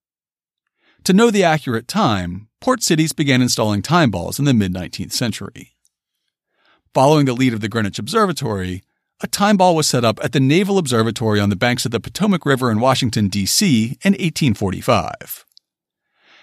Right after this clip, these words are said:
However, as Ian Bartke noted in Selling the True Time, nineteenth Century Timekeeping in America,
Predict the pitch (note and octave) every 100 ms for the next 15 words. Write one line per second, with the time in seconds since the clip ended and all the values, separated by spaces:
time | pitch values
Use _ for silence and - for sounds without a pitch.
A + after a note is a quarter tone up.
0 | _ A3+ A#3 G#3+ F#3 - G#3 A#3 G3+ A2+
1 | D3 E3 - A2 G2 G2 F#2+ F#2 C#3 B2+
2 | A2+ G#2+ - _ _ - - F3 F3+ D#3
3 | A#2+ - C#3 A2 D#3+ A2 F2 F2+ F#2+ _
4 | _ - D3 D3+ D3 B2 C3+ A#2 A2 A2+
5 | B2+ - A2+ G2 F#2 F#2+ E3 B2 - F#2+
6 | F2+